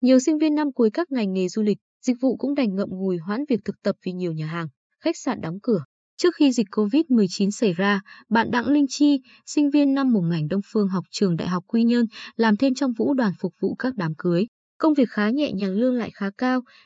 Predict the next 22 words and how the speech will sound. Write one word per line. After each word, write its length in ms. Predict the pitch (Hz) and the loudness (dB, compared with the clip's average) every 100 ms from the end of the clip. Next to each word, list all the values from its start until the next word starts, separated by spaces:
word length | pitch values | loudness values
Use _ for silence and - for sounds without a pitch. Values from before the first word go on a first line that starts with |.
| _ | _
nhưng 180 | 294 311 | 0 0
sau 240 | - 311 | 0 -2
khi 220 | 294 311 | 0 0
dịch 160 | 277 226 - | 0 -4 -2
covid 260 | 233 214 339 | -2 0 0
mười 220 | 262 214 185 | 2 0 0
chín 280 | - 202 202 | -2 -6 -4
xuất 200 | - 359 | -6 -2
hiện, 180 | 262 - _ _ | -2 -2 _ _
hầu 240 | - 247 226 | 0 2 2
hết 180 | 269 359 | 2 -2
các 140 | 359 359 | -4 -6
chuỗi 240 | - 262 | -4 -2
nhà 160 | 311 254 | 0 -2
hàng, 340 | 190 196 196 165 _ _ _ - | -2 -4 -6 -8 _ _ _ -6
khách 120 | 349 | -6
sạn 260 | - 262 - | -4 -6 -4
đóng 180 | 190 | -6
cửa, 260 | 208 254 151 - _ - | -2 0 0 -4 _ -6
các 140 | 330 | -2
đám 180 | 247 208 | -2 -2
cưới, 300 | 226 214 | 2 2